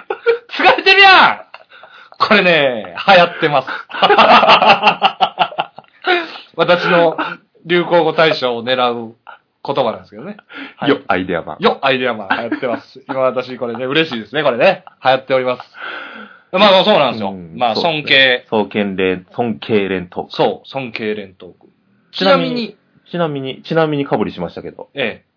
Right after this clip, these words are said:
Speaker 1: え。
Speaker 2: どうですか？
Speaker 1: 僕、
Speaker 2: <laughs> ちなみに被り。
Speaker 1: ちなみに被りしたね。
Speaker 2: ちなみに被りで僕に振ってくれようとしたんですかね？
Speaker 1: 私、もう持ち込みなんで申し上げていいですか？私から。
Speaker 2: お。
Speaker 1: 尊敬してる人。
Speaker 2: なるほど。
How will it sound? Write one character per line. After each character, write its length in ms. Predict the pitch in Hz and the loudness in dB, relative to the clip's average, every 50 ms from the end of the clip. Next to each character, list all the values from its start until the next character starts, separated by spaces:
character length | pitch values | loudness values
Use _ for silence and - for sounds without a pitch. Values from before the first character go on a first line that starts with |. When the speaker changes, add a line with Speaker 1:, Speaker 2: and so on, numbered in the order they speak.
| _ - | _ -18
Speaker 1:
え。 40 | 131 139 - _ _ _ | -16 -16 -18 _ _ _
Speaker 2:
ど 120 | - 127 127 | -4 -2 -2
う 40 | 104 | -2
で 100 | 87 - | -2 -6
す 80 | - | -4
か？ 300 | - - - 131 117 - _ _ _ _ _ _ _ _ _ _ _ _ _ | -4 -4 -4 -4 -8 -12 _ _ _ _ _ _ _ _ _ _ _ _ _
Speaker 1:
僕、 160 | - 233 208 - - - - 571 - - | -8 -6 -6 -6 -6 -8 -12 -12 -12 -12
Speaker 2:
<laughs> 360 | 311 - - - - - _ - | -10 -12 -12 -14 -18 -20 _ -14
ち 140 | - - | -8 -2
な 140 | 139 139 139 | 0 0 0
み 100 | 135 131 | 0 -2
に 100 | 127 120 | -6 -6
被 100 | 110 127 110 | -2 -2 -2
り。 120 | - - | -2 0
Speaker 1:
ち 120 | - 285 285 | -2 0 2
な 120 | 302 294 | 2 2
み 100 | 285 277 | 2 2
に 100 | 277 269 | 0 0
被 80 | 247 392 415 - - | 2 2 2 2 0
り 100 | - - | -4 -6
し 80 | - - | -6 -6
た 100 | 233 214 | -6 -6
ね。 100 | 113 120 | -4 0
Speaker 2:
ち 60 | 180 | 2
な 120 | 175 170 | 4 4
み 80 | 165 160 | 4 2
に 80 | 156 | 0
被 100 | 151 160 135 | 2 2 2
り 80 | 110 | 2
で 60 | 95 92 | 0 0
僕 260 | 95 113 110 143 135 | -2 -2 0 0 -2
に 80 | 131 | -2
振 100 | 127 165 | -2 -6
っ 40 | 160 - _ - | -8 -10 _ 0
て 380 | 160 147 143 143 - - - _ _ _ _ _ _ | 2 2 2 2 0 -2 -6 _ _ _ _ _ _
く 100 | - 139 | -2 2
れ 80 | 131 | 2
よ 100 | 123 117 | 2 2
う 20 | 107 | 0
と 60 | 95 | -2
し 60 | 95 | -4
た 80 | - 82 | -6 -6
ん 40 | 80 | -6
で 40 | - | -8
す 20 | |
か 80 | - - | -12 -12
ね？ 220 | 104 120 170 180 _ _ _ _ _ _ _ _ _ - | -12 -12 -14 -16 _ _ _ _ _ _ _ _ _ -4
Speaker 1:
私、 540 | - 233 240 240 - 262 247 226 220 208 - - 370 - _ - | -2 0 0 0 0 -2 -6 -6 -8 -10 -14 -18 -20 -20 _ -8
も 160 | 214 220 220 | -4 -2 0
う 40 | 220 | 0
持 140 | 214 202 196 | 0 -2 -4
ち 100 | 196 - | -4 -4
込 120 | 220 208 | -4 -4
み 260 | 202 202 196 196 190 180 | -2 -2 -4 -4 -4 -2
な 120 | 151 127 | -2 -2
ん 60 | 117 | -2
で 300 | 110 110 110 107 104 - - | -4 -6 -6 -6 -8 -10 -12
申 200 | 127 139 143 143 | -10 -6 -6 -4
し 80 | 139 151 | -2 0
上 80 | 135 117 | 0 -2
げ 80 | 107 | -2
て 60 | 101 | -4
い 60 | 110 113 | -6 -6
い 20 | |
で 80 | 104 - | -8 -8
す 60 | - | -10
か？ 100 | - 92 87 | -12 -12 -12
私 260 | 90 90 85 - - | -12 -14 -16 -18 -16
か 100 | - 85 | -10 -6
ら。 80 | 113 | -4
Speaker 2:
お。 160 | 104 107 - _ | -4 -6 -6 _
Speaker 1:
尊 280 | - - 139 127 123 110 | -12 -6 -6 -6 -6 -6
敬 200 | 107 113 101 104 | -8 -10 -10 -10
し 60 | - | -10
て 80 | - 101 | -14 -16
る 100 | 95 87 | -16 -18
人。 160 | - - - | -16 -8 -6
Speaker 2:
な 80 | 92 90 | -6 -6
る 60 | 82 | -6
ほ 120 | 80 80 | -8 -12
ど。 140 | 76 73 | -14 -14